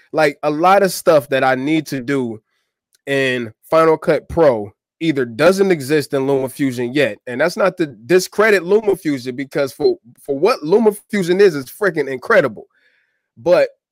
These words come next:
there's a lot of stuff I can't do in LumaFusion.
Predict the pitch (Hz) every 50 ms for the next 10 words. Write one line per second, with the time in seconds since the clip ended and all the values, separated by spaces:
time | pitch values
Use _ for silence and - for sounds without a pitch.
0 | _ _ _ _ _ _ _ 127 147 151 135 139 143 156 156 147 147 139 - 147
1 | 135 117 131 127 - 151 135 131 123 123 127 123 120 123 135 135 127 120 - -
2 | 110 98 85 82 82